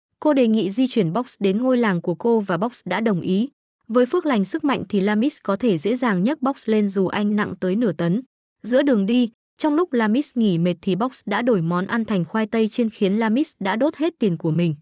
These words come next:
Lúc về đến cổng làng, hai anh gác cổng đã rất tò mò về Box. Hai anh gác cổng đã mua hết đồ ăn của Box và cũng phải tấm tắc khen ngon.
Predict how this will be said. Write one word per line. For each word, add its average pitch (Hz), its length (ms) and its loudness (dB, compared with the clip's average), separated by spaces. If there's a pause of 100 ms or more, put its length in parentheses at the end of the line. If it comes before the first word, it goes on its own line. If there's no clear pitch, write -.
(360)
Lúc 339 220 2
về 220 140 4
đến 190 180 0
cổng 202 220 0
làng, 175 240 0 (280)
hai 277 220 -2
anh 262 260 -2
gác 269 200 -4
cổng 170 260 0
đã 160 160 -4
rất 320 220 -2
tò 208 160 0
mò 175 280 0
về 165 120 0
Box. 202 300 -6 (400)
Hai 294 220 0
anh 277 220 0
gác 320 180 -2
cổng 180 220 0
đã 185 120 -4
mua 254 200 2
hết 254 260 -2
đồ 214 140 4
ăn 220 280 -2
của 180 140 0
Box 214 300 -4
và 190 160 -2
cũng 196 180 -2
phải 202 240 -2
tấm 185 200 0
tắc 311 200 -4
khen 233 240 -2
ngon. 226 220 0